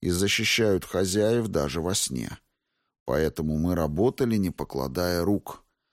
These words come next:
Создали плетение иллюзий, настолько правдоподобных, что они не вызвали подозрений у машины». «Бродяга улавливает векторы силы».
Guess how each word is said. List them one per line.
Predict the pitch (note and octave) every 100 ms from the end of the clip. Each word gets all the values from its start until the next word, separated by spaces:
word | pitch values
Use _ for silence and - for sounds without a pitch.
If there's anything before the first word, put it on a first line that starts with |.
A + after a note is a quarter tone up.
| _ -
Создали | - A2+ A#2+ E2 F2+ E2+
плетение | E2 F#2 F#2 B2 A#2+ A2 G#2+ G2+
иллюзий, | A2 C#3 D3 F#2+ F2+
настолько | E2+ G#2+ - C3 A2+ -
правдоподобных, | D#2 F#2 F#2 G2 G#2 - D#3+ C#3+ C#3 B2+
что | - C#3
они | C3 A#2+
не | G#2+
вызвали | G2 G2 A2+ A2 G#2
подозрений | G#2 F2 D#2+ D#2+ D#2 D#2+ D#2+ D#2+
у | D#2+
машины». | E2+ D#2 - D#2+ B1+ G1+ - _ _ _ _ _ _ _ -
«Бродяга | G#2 A2 A#2 G2 A#2+ C3+ C3
улавливает | C3 A2+ A#2 B2 C3+ C3+ C3 A2+
векторы | G#2+ A2 - B2+ C3+
силы». | - E3 A2 A#1+